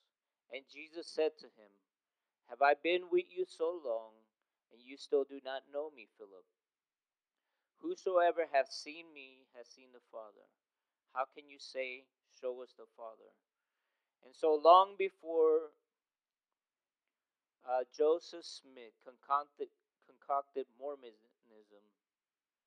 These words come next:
amen, he denied the, the deity of Jesus Christ. And so long before the, the Russellites invented,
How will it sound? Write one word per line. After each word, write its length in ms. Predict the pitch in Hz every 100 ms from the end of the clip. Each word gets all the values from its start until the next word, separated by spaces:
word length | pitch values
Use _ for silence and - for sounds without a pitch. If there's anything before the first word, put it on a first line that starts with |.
| _ _ _
amen, 440 | 110 110 107 104 110
he 80 | 113
denied 540 | 135 135 123 131 139 139
the, 120 | 123 - _ _ _ _ _ _ _ -
the 100 | 117
deity 460 | 123 127 135 - 123
of 60 | 110 _
Jesus 300 | 117 113 113 _
Christ. 440 | 107 101 _ _ _ _ _ _ _ _ _
And 100 | 127
so 240 | - 160 156
long 400 | 151 170 185 190
before 380 | 185 - 175 170
the, 180 | 156 143 _ _ _
the 160 | 139 131 127
Russellites 680 | 151 175 - 139 120 110 -
invented, 960 | 120 117 _ _ 110 127 147 - 120